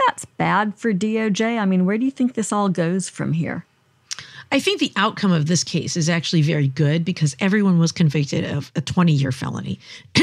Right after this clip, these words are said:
Speaker 2: So whether it was seditious conspiracy for two of the defendants or obstruction of an official proceeding for the other three, they're all facing a potential sta-, statutory maximum of twenty years. So that's a big deal. So I think overall this case is good news.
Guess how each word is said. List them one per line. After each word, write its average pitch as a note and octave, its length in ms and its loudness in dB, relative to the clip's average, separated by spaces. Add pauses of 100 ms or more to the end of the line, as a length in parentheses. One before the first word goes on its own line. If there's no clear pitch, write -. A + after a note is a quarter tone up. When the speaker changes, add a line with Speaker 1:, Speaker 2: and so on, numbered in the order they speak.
Speaker 2:
So A3+ 140 2
whether G#3+ 200 4
it G#3 40 2
was E3+ 120 0
seditious G3 360 2
conspiracy F#3 560 2
for D3 140 -4
two G#3 220 0
of F#3 100 2
the F#3 80 2
defendants E3+ 540 2 (420)
or F3+ 420 2
obstruction G#3 500 0
of E3+ 100 2
an E3+ 120 4
official E3+ 320 0
proceeding F#3 560 2
for D#3+ 240 0
the D3 140 -2
other C#3+ 180 -4
three, G3 500 2 (300)
they're F3+ 180 2
all F#3 180 4
facing F#3+ 440 4
a E3+ 60 4
potential E3 600 0
sta-, F3 300 0
statutory F#3 400 0
maximum E3 400 2
of C3+ 100 -2
twenty C#3+ 240 0
years. B2+ 240 -6
So D#3 200 2 (360)
that's G#3+ 220 0
a G3+ 40 2
big E3 200 2
deal. E3 140 2
So A#3 120 0
I - 20 2
think B3 140 0
overall F#3+ 380 4
this F3 160 4
case E3+ 340 0
is D3+ 240 2
good D3 200 2
news. - 240 -2